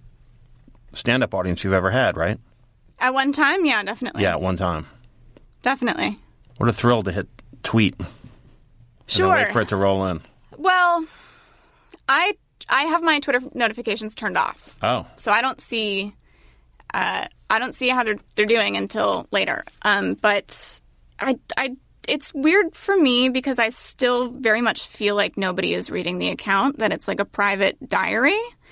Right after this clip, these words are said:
Speaker 2: And, uh, that's just not true anymore. <laughs>
Speaker 1: It's not true anymore.
Speaker 2: That's not true anymore. And I, I forget that, like, like, people I know in real life will follow me online and I won't know until they say something to me about it. Like, I had this, I used to,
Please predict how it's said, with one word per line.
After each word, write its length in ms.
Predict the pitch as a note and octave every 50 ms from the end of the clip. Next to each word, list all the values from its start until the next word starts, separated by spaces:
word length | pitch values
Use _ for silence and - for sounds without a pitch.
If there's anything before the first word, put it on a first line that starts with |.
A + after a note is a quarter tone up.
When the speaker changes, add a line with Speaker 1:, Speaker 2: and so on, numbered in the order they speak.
| - - - - - - _ _ _ -
Speaker 2:
And, 440 | - A3+ A3+ A3+ A#3 A3+ A#3 A3+ A3+
uh, 320 | A3+ A#3 A3+ A3+ A3 G#3
that's 200 | G3+ - - -
just 200 | - D#4+ D#4 -
not 240 | F4+ F4 - - -
true 260 | - - G#4 B4+ G#4+
anymore. 380 | C#4 A#3 A3 A3+ A3 A3 A3+ E4 - -
<laughs> 160 | - C5 - -
Speaker 1:
It's 160 | - - -
not 140 | A#2+ A2 -
true 140 | - B2
anymore. 300 | A#2 A#2+ G#2+ F2+ D#2+ D#2
Speaker 2:
That's 160 | D2+ C4+ C#4 -
not 120 | E4 D#4
true 100 | D#4+ G#4
anymore. 260 | G4+ F4 C#4 A#3+ G3+
And 120 | G3+ G3 A#3
I, 160 | C4 C4+ -
I 160 | - A#3+ C#4
forget 360 | C#4+ - - - C4+ C#4+ C#4+ -
that, 140 | C#4 C4+
like, 420 | - C#4 C4+ B3+ - - - - - _ _ _ _ _ -
like, 160 | D4+ D4+ B3+ - _ _
people 280 | - F4 F#4 F#4 F#4 F#4+
I 140 | E4+ D#4+ D#4
know 160 | D4 D4 C#4+
in 100 | C4+ B3
real 160 | A3+ A3+ A3+
life 260 | A#3+ B3 C4+ C4 -
will 80 | B3 B3
follow 240 | - G#3+ G#3 G#3 G#3+
me 160 | A3 G#3+ G3
online 320 | G3 G3+ G3 G3 G3+ A3
and 120 | A#3 G#3+ G3
I 100 | G3 G3+
won't 320 | G3 G3 - - _ -
know 260 | G3+ G3 F#3 - G#3
until 220 | A#3+ A#3+ A3+ A#3 G3+
they 140 | F#3+ F#3
say 220 | G3+ - - G3 G3
something 380 | - C4+ C4+ C#4+ E4 F4 F#4 F4
to 120 | - F#4
me 160 | F#4 F#4+ G4
about 260 | G4+ G4 G4+ G4 G4+ A4
it. 240 | A#4 A4+ - _ - - - - - - - - - _ _ _ _ _ _ _ _ _ - - - _
Like, 160 | - B3 A#3+ F4
I 100 | F4+ B3+
had 160 | C4 D4 C4+
this, 200 | D#4 C#4+ - - - -
I 80 | -
used 240 | A#3+ B3+ C#4 - -
to, 180 | - B3+ A3